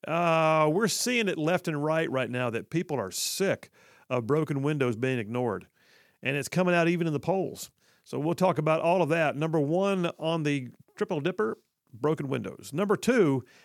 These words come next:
gotta do this periodically. There is so much happening in the world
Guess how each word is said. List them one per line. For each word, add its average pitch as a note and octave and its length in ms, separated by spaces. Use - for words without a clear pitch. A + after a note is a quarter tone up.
gotta F#3 180
do E3+ 160
this D#3+ 140
periodically. D3 680
There E3+ 200
is C3+ 120
so F#3 220
much F3 200
happening D3 340
in C3 80
the B2 80
world B2 360